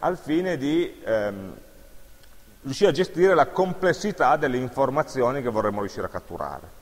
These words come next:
Eh, qui fa vedere un esempio di un piccolo, una piccola microtassonomia in cui le topic maps, eh, che, mm, erano già nell'esempio precedente, sono state, eh,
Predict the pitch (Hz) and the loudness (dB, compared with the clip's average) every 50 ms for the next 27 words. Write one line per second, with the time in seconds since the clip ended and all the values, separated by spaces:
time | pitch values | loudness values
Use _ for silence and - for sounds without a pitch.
0 | - - - 120 135 - - - - - - - - - - - - - - - | -20 -18 -16 -16 -16 -16 -18 -20 -20 -20 -20 -20 -20 -20 -20 -20 -20 -20 -14 -10
1 | - - 107 156 160 143 - 135 131 131 135 151 151 147 151 151 139 156 156 151 | -10 -4 -2 -2 -2 2 4 4 6 6 6 6 4 4 2 2 2 2 2 2
2 | 143 123 139 123 127 123 - - - - 143 139 131 123 120 113 92 - - - | 0 -2 -2 -2 -2 -2 -2 -4 -2 2 2 6 8 8 8 8 6 2 -4 -8
3 | 110 117 120 120 - 160 - - 147 135 135 156 170 - - 135 131 - 135 - | -8 -6 -6 -4 -4 -4 0 0 0 0 0 -2 -2 -4 -4 -6 -6 -4 -6 -6
4 | - 139 135 151 160 156 147 147 151 170 190 196 - - - - - - - - | -4 -2 -2 -2 -2 -2 -2 0 0 -2 -2 -4 -8 -14 -18 -18 -20 -20 -20 -20
5 | - - - - - - - - - - - - - 113 117 110 - 151 156 143 | -18 -18 -18 -18 -20 -20 -20 -20 -20 -20 -18 -10 -8 -8 -8 -6 -4 0 0 2
6 | 135 123 120 - - 151 120 147 135 107 131 139 139 135 - - - - 117 110 | 2 2 2 2 0 0 -2 -2 -4 -4 -4 -4 -4 -4 -6 -10 -8 -2 0 2
7 | 101 98 95 - 107 104 98 87 69 - - 92 92 90 87 85 - - - - | 2 2 0 0 0 0 0 0 -2 -6 -10 -10 -10 -10 -12 -12 -14 -16 -16 -16
8 | - - - 95 98 98 98 101 117 110 107 104 101 98 90 123 123 113 117 - | -10 -8 -6 -6 -4 -4 0 0 0 2 2 0 -4 -4 -4 -4 -4 -4 -6 -6
9 | 120 - 175 170 139 123 127 143 139 - 170 147 127 135 147 135 - 131 120 120 | -6 -4 2 4 4 4 4 2 0 -2 -2 0 -2 -4 -4 -2 2 2 2 4
10 | - - 151 147 131 - - - - - - - - - - 110 110 101 - - | 4 2 2 2 2 0 -6 -16 -20 -20 -20 -20 -12 -6 -2 0 0 0 0 -2
11 | - - | -8 -16